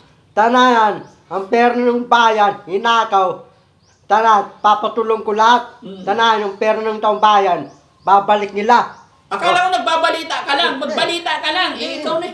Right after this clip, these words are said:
Speaker 1: Hindi, yung, uh, mga pera ng bayan, mga ari-ari, mga idokyo, babalik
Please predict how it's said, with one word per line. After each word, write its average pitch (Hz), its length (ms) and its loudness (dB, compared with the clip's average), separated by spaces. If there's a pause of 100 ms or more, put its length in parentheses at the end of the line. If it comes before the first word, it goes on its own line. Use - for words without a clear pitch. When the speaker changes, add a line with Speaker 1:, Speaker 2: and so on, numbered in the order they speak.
(220)
Speaker 1:
Hindi, 269 160 -12
yung, 285 220 -6 (180)
uh, 285 140 -2 (220)
mga 254 260 -4
pera 262 220 2
ng 254 260 0
bayan, 220 380 4
mga 226 220 -2 (260)
ari-ari, 233 480 2
mga 220 220 -2
idokyo, 208 540 -2
babalik 208 680 2